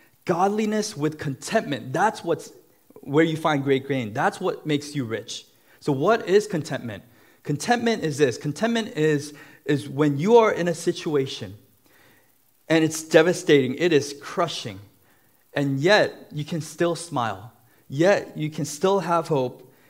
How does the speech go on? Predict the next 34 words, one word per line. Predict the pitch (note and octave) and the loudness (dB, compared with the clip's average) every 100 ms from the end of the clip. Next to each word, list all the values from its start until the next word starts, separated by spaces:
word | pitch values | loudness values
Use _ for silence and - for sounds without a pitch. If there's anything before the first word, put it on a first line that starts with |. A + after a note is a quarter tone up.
| _ | _
yet | C3+ E3+ G#3 - A#3+ | 0 2 0 -6 -12
you | D3 | -10
can | - C#3+ | -6 -6
still | C3+ - - F3+ F#3+ G3 - - - | -6 -6 0 0 0 -4 -12 -20 -2
walk | D3+ D#3 | 0 2
away | D3 D3+ D#3+ | 2 4 4
from | D#3 D#3+ D3+ | 2 -2 0
disappointment | C#3+ D3 - D3+ C3 G#2 G2 - _ - | -2 -4 -4 -4 -4 -6 -10 -20 _ -18
because | - A2+ A#2+ | -10 -8 -8
you | B2+ | -8
have | A#2+ A#2 | -10 -12
Jesus | - G#2+ G#2+ | -12 -14 -14
Christ. | - G#2 - - _ _ _ _ _ _ | -18 -20 -20 -20 _ _ _ _ _ _
The | C#3 | -4
contentment | - D#3 - A3+ F3+ D3 A#2 - - _ _ _ | -2 -4 0 0 2 0 -2 -8 -20 _ _ _
that, | D3+ D3 C3+ - - _ _ _ _ - - | 4 4 2 -2 -20 _ _ _ _ -20 -6
that | C#3+ C#3 - | 0 0 2
Paul | G3+ G3 | 2 2
is | F3 | 2
talking | - F#3 F3+ | 0 0 0
about | D#3 D3 D3 | 0 0 0
is | B2+ | -2
not | C#3 F3 F3+ - | 0 0 0 -8
just | - D3+ C#3+ - | -2 -2 -2 -2
this, | D3 C#3+ - - - | 0 0 -8 -14 -8
this | C3+ - - _ _ | -8 -8 -18 _ _
shallow | - - F3+ G3 G3 F3+ | -6 2 6 6 6 2
contentment | E3 - D#3 - E3 D3 C3 A#2 - - _ | 0 -6 -6 -4 -2 0 -2 -4 -10 -20 _
that | C3 | -2
you | C#3+ | 0
might | D3+ E3 E3+ | 2 2 0
think. | D#3+ C3+ | -2 -2
Some | G#3+ A3 | -2 0
people | A3+ G3+ E3 D3+ | -2 2 2 2